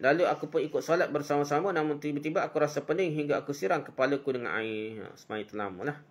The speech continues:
Maksud tengah semaya, gak ada jawab dengan isyarat, boleh lagi lah. Ha, nah.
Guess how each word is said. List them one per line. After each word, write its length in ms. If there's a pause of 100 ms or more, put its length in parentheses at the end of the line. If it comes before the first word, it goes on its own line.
(580)
Maksud 240
tengah 160
semaya, 320
gak 240
ada 80
jawab 240
dengan 160
isyarat, 400
boleh 160
lagi 320
lah. 60 (100)
Ha, 180 (140)
nah. 40